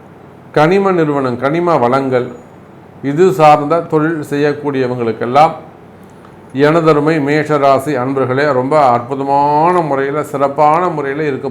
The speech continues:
போகுது. வளர்ச்சி அற்புதமாக இருக்கும். நிறைய நம்ம பார்க்குறோம், இந்த டெண்டர் பிசினஸ் எடுத்து பண்ணக்கூடியவங்களுக்கு நிறைய எதிரிகளுடைய தொந்தரவுகள். யாராவது ஒருத்தர் வந்து பெரிய ஆளா இருந்து கொஞ்சம் கூப்பிட்டு மிரட்டுவாங்க, "எனக்கு இத்தனை பர்சன்டேஜ்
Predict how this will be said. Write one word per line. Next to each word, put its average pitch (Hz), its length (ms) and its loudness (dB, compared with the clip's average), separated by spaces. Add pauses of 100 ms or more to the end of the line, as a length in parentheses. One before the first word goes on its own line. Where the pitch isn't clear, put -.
போகுது. 110 320 -4 (1300)
வளர்ச்சி 165 340 4 (100)
அற்புதமாக 156 520 0 (120)
இருக்கும். 127 420 -4 (1300)
நிறைய 165 300 4
நம்ம 170 140 4 (120)
பார்க்குறோம், 160 280 4
இந்த 151 160 2
டெண்டர் 151 320 0
பிசினஸ் 139 340 -4
எடுத்து 139 280 -6
பண்ணக்கூடியவங்களுக்கு 135 800 -2
நிறைய 151 240 -2 (200)
எதிரிகளுடைய 160 560 0 (120)
தொந்தரவுகள். 123 500 -6 (720)
யாராவது 147 360 6
ஒருத்தர் 147 280 2
வந்து 135 180 -2 (160)
பெரிய 151 260 -2
ஆளா 143 200 4
இருந்து 127 200 -4 (100)
கொஞ்சம் 120 320 -6
கூப்பிட்டு 139 300 -8
மிரட்டுவாங்க, 131 460 -2 (100)
"எனக்கு 117 200 -6
இத்தனை 117 220 -6
பர்சன்டேஜ் 120 420 -6